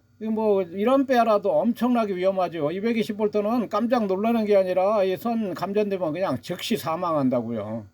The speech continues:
그러니까 이제 여기, 여기 선을, 어, 이 디씨 십이 볼트나 이십사 볼트 배터리에서 나오는 선은 요 접촉이 불량하면 이게 작동을 안 해요. 전류가 잘 안 흐른다고요. 암페어가 워낙 높기 때문에.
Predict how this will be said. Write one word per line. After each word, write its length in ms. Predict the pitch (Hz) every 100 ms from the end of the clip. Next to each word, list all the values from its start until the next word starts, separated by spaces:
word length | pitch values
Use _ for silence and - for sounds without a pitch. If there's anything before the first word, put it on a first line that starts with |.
| _ _ _ _ _ -
그러니까 260 | 147 143
이제 120 | 135
여기, 240 | 131 143 147
여기 220 | 139 151
선을, 520 | - 160 156 156 104 - _ _ _
어, 200 | - 139
이 200 | 156 170
디씨 420 | 139 202 190 208
십이 280 | 151 233 226
볼트나 640 | 208 202 - 202 208 202
이십사 420 | 170 180 - - 175
볼트 240 | 180 139
배터리에서 580 | - - 190 185 160 165
나오는 460 | 131 151 165 156
선은 380 | 151 190 185 107 - _ _ 165
요 80 |
접촉이 440 | 185 175 - 208 180
불량하면 500 | 160 175 156 151 147
이게 140 | 143
작동을 460 | 131 127 - 120 113
안 140 | 107
해요. 240 | 120 98 95
전류가 420 | 143 175 180 165
잘 160 | 139 120
안 180 | 117 170
흐른다고요. 560 | 175 135 120 107 101
암페어가 500 | 104 180 - 208 160
워낙 360 | 127 135 208 185
높기 260 | 147 -
때문에. 440 | 131 139 110 104